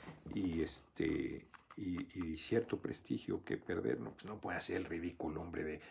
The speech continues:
haberlos detenido y luego liberarlos y decir, "Ay, usted perdone, nos equivocamos". No, hombre, pues claro que no. Este, además, pues, las pruebas, lo que han documentado y lo que va a salir. No, no, este,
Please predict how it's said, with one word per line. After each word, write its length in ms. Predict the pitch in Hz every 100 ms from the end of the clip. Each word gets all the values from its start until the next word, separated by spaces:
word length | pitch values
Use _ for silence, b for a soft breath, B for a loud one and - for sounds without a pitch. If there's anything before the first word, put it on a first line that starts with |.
| B B
haberlos 420 | - 113 - -
detenido 500 | - - 50 50 50
y 60 |
luego 220 | 50 50 50
liberarlos 640 | 50 50 - - - -
y 40 |
decir, 220 | - - 101
"Ay, 120 | -
usted 280 | - 87 -
perdone, 460 | 92 80 87 90
nos 180 | 87 -
equivocamos". 680 | 107 - 85 - - - 78
No, 100 | 73
hombre, 260 | 73 62 -
pues 140 | -
claro 280 | - 104 -
que 120 | -
no. 240 | 101 113 - B B B B
Este, 560 | - - - - - -
además, 320 | 104 139 131
pues, 200 | - -
las 200 | - -
pruebas, 480 | - 107 110 104 117
lo 160 | -
que 100 | -
han 200 | 92 90 - B B -
documentado 920 | 107 - 92 107 95 - 120 127 139
y 60 | 131
lo 140 | 117
que 120 | 104 143
va 80 |
a 40 | 175
salir. 440 | - 180 180 - - _ _
No, 160 | 156 160
no, 380 | 147 165 76 -
este, 760 | - - - 98 90 80 82